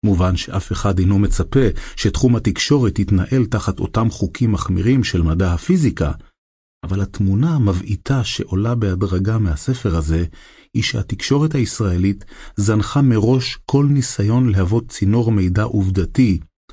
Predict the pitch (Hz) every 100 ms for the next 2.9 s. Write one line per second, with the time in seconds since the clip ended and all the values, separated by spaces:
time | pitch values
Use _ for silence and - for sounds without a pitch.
0 | - - 120 110 98 95 95 - 135 120
1 | - - - _ - 101 101 - 90 -
2 | 107 101 - - 113 98 - 76 -